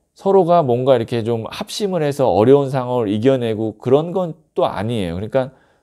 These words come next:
좋을 때 좋은 일로만 만나서 서로 교류하면 좋겠다. 요 정도로 정리할 수 있을 것 같아요.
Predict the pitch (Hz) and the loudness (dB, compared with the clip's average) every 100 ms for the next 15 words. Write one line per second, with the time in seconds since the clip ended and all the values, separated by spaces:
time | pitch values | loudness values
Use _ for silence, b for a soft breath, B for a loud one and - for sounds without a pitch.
0 | _ - 135 190 202 - 185 202 247 _ | _ 4 6 6 4 -2 -2 -4 -8 _
1 | _ _ - 135 175 202 147 113 104 147 | _ _ -4 0 2 2 -2 -2 -2 -2
2 | 196 - 82 85 101 101 123 156 196 _ | -4 -10 -12 -10 -6 -6 -2 -2 -2 _
3 | _ 135 131 127 - 107 110 107 120 113 | _ -4 -4 -4 -4 -2 0 -2 -4 -10
4 | - 95 - 87 80 - _ _ 101 104 | -10 -12 -6 -6 -6 -14 _ _ -4 -2
5 | 113 104 98 113 160 110 101 101 98 95 | -2 2 4 4 2 -2 -8 -6 -6 -8
6 | 85 - 82 78 78 76 | -10 -8 -8 -8 -10 -12